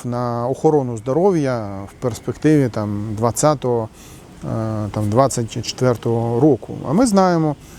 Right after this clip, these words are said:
ми, у нас є методика, інструментарій, який дозволяє зібрати результати використання інструментів громадської участі всіх, які є в громаді, і проаналізувати, як ковід вплинув, як стихійне лихо вплинуло,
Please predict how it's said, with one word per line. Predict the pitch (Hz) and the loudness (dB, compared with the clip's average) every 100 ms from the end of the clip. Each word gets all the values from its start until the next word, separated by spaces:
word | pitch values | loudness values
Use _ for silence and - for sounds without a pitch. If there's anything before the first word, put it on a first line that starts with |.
| - - - - | -20 -20 -16 -4
ми, | 123 151 165 151 143 | 4 6 6 6 4
у | 135 | 2
нас | 143 - | 2 0
є | 127 | -2
методика, | 120 117 190 208 185 135 | -2 0 2 2 0 -6
інструментарій, | 120 - 117 107 151 180 | -8 -8 -8 -2 0 2
який | 147 117 143 | 0 -2 -4
дозволяє | 135 120 139 143 131 | -2 0 2 2 2
зібрати | 110 120 143 131 120 113 104 110 113 | 0 0 2 0 -2 -4 -6 -8 -4
результати | 113 123 123 139 113 | -4 -2 0 0 0
використання | 113 110 131 - 127 113 | -4 -2 -2 0 0 -2
інструментів | 107 127 131 113 110 | -6 -2 0 0 -2
громадської | 117 123 113 - 123 | -2 0 -2 -2 -2
участі | - 104 117 | -2 -4 -2
всіх, | - 240 - - - - - - - - | 2 2 2 -6 -16 -16 -14 -14 -4 0
які | 123 143 | 2 4
є | 135 | 4
в | 117 | 4
громаді, | 147 220 311 247 - - - - | 2 2 2 0 -4 -12 -6 -4
і | |
проаналізувати, | - 214 208 196 156 156 117 208 | 2 4 4 4 4 4 2 2
як | 262 | 2
ковід | - 175 185 160 | 4 4 4 2
вплинув, | - 151 156 127 - - | -4 -4 -4 -4 -10 -8
як | 151 190 | -6 -4
стихійне | - - 131 113 | -4 -4 -2 -2
лихо | 120 170 139 | 0 0 -2
вплинуло, | - 135 120 110 | -2 -2 0 0